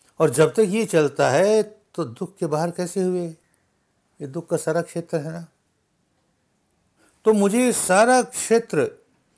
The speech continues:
अनुभूति पर उतारते, उतारते, उतारते, इसके अंतिम परिधि पर पहुंचकर इस क्षेत्र का अतिक्रमण कर लेना है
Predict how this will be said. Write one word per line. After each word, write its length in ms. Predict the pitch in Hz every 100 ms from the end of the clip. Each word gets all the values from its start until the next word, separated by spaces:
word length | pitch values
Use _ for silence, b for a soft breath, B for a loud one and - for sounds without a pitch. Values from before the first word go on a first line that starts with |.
| _ _ _ _ _ _ _ _ _ _ _ _ -
अनुभूति 540 | 175 185 196 240 233
पर 200 | 202 214
उतारते, 640 | 208 196 180 180 180 180 175
उतारते, 600 | 165 156 156 156 - 160
उतारते, 540 | 151 147 143 135 147 147 135 _ _ _ _ _ _ 156
इसके 340 | 160 - 190 - 165
अंतिम 560 | 190 190 - 190 196 180 -
परिधि 380 | 170 170 165 202
पर 200 | 196 175
पहुंचकर 580 | - 156 165 - 170 156 - b b _ _ _ _ _ _ -
इस 180 | 180 180
क्षेत्र 520 | - - 185 185 165
का 140 | 165
अतिक्रमण 760 | 165 - 180 208 202 170 165 156
कर 160 | 135
लेना 320 | 127 131 120
है 180 | 110 131